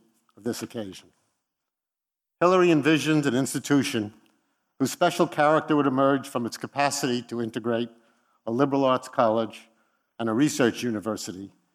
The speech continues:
each of uncompromising quality. An institution that builds on its unique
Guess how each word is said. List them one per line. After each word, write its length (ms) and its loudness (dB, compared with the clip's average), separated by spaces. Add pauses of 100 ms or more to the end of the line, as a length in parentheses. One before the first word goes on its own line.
(200)
each 540 0 (500)
of 140 -2
uncompromising 920 0
quality. 480 -10 (1400)
An 120 -2
institution 540 2
that 180 2
builds 320 2
on 100 2
its 160 -4
unique 400 0